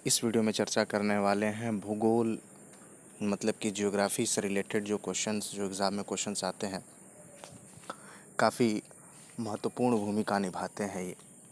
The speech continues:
अगर हम बात इतिहास, भूगोल, नागरिक शास्त्र, अर्थशास्त्र की करते हैं, तो भूगोल से काफ़ी ज़्यादा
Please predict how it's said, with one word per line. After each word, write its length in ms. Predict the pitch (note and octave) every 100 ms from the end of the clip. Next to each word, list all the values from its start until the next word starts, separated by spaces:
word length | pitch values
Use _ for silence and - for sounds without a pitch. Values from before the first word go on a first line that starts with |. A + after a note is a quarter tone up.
| - - - - - -
अगर 200 | G#2+ G#2
हम 160 | G#2+ G#2
बात 220 | G2 - -
इतिहास, 460 | - A2 G2+ G#2 G#2
भूगोल, 300 | G#2+ - G#2
नागरिक 360 | G2+ F#2+ G#2 G2+
शास्त्र, 440 | - G2+ G2+ - -
अर्थशास्त्र 600 | B2 B2 A#2+ G#2 G2 - -
की 80 |
करते 340 | G#2 F#2+ - A2+
हैं, 100 | A2
तो 100 | A2
भूगोल 320 | G2 G#2 A#2
से 140 | A2
काफ़ी 300 | - G#2+ -
ज़्यादा 260 | A2+ G2+